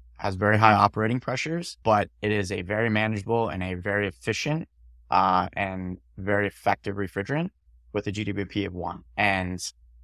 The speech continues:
it is becoming more common in more and more applications. So refrigeration, for example, there is no reason why commercial refrigeration,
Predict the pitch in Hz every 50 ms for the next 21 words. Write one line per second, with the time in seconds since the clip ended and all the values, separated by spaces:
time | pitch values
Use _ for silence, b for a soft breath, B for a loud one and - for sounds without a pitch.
0 | - - - - - - - - - - - _ 113 104 107 98 - 120 101 -
1 | 127 120 120 110 107 104 107 110 113 117 113 - 120 110 110 110 107 101 98 95
2 | 95 95 95 98 101 98 98 98 95 95 92 92 92 - - - - 113 135 -
3 | - 147 143 131 - - 104 98 95 95 95 - - 107 98 98 95 101 107 -
4 | - 123 120 117 120 120 113 110 120 123 123 120 - 135 131 131 131 - _ _
5 | _ - _ _ _ - 113 120 120 110 98 110 110 117 127 127 113 117 117 110
6 | 101 107 104 98 95 104 104 104 107 101 - - 104 104 104 - - 101 101 101
7 | - - 101 92 95 98 98 98 92 - - 92 92 90 90 87